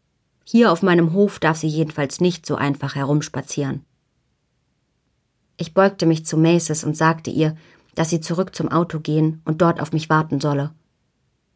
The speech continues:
„Es wird nicht lange dauern“, flüsterte ich. Mit gesenktem Kopf lief Maces zurück zum Pickup. Die Enttäuschung war ihr anzusehen. Ich wandte mich wieder Eggert zu.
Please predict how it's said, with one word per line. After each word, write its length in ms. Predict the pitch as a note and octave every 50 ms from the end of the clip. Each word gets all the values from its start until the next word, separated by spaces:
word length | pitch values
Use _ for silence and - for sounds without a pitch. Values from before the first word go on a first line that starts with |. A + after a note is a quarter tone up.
| _ _ _ _ _ _ _ _ _ _ _ _ _ _
„Es 180 | - E3 - -
wird 160 | F#3+ F#3 F3+
nicht 180 | - F3 - - F3
lange 240 | D#3 D#3 D#3 D#3
dauern“, 360 | D#3+ D#3+ D#3 D#3 D3+ C#3+ C#3+ - _ _ _ _ _ _ _
flüsterte 560 | - - - D#3 D3+ - - C#3+ - - D3
ich. 260 | - C#3+ C#3+ - - _ _ _ _ _ _ _ _ _ _ _ _ _ _ _ _ _ _ _ _ _ _ _ _ _ _ _ _ _ _ _ _ _ _ _ _ _ -
Mit 160 | E3+ E3 D#3+
gesenktem 520 | - E3 D#3+ F3+ F#3 G3 F#3 - F3 E3 D#3+
Kopf 380 | - - F#3+ F3+ F3 - -
lief 220 | - D#3 D3+ D#3 E3+
Maces 400 | E3 D#3+ E3 D#3+ E3 E3 D#3 -
zurück 340 | - D#3+ D#3 E3 D#3 D#3+ -
zum 160 | - D3 D#3
Pickup. 480 | D#3 E3 D#3+ D#3+ - C#3+ C#3 - - - _ _ _ _ _ _ _ _ _ _ _ _ _ -
Die 60 | -
Enttäuschung 580 | D#3+ D#3+ D#3 - - F3 E3+ D#3+ - D#3+ D#3 D3+
war 100 | C#3+ D3
ihr 160 | D3+ C#3+ - -
anzusehen. 560 | D3+ D#3 - - D3+ C#3+ C#3+ C#3 C#3 C#3 - _ _ _ _ _ _ _ _ _ _ _ _ _ _ _ _
Ich 160 | - - -
wandte 280 | - F#3+ G3+ G#3 - G3
mich 180 | F3 E3 - -
wieder 260 | F3 E3+ D#3+ D#3+ E3
Eggert 300 | D#3+ D#3 D#3 D3 - -
zu. 240 | - D3+ D3 D3+